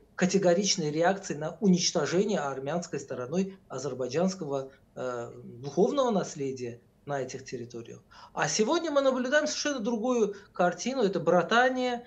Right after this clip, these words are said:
это, э, заявление о поддержке, э, о том, что Иран всегда с Арменией.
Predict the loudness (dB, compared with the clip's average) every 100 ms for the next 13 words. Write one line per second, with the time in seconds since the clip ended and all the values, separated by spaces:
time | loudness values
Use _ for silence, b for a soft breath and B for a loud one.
0 | B _ -6 0 2 2 0 -6 -6 -4
1 | -4 -4 0 2 2 2 0 0 0 0
2 | 0 -4 -16 _ _ -14 0 0 4 4
3 | 4 0 -4 -2 -4 B B -8 -2 2
4 | 2 -2 -4 -4 2 2 2 -2 2 6
5 | 6 6 4 -2 0 0 2 0 0 -2
6 | -2 -2 -4 -6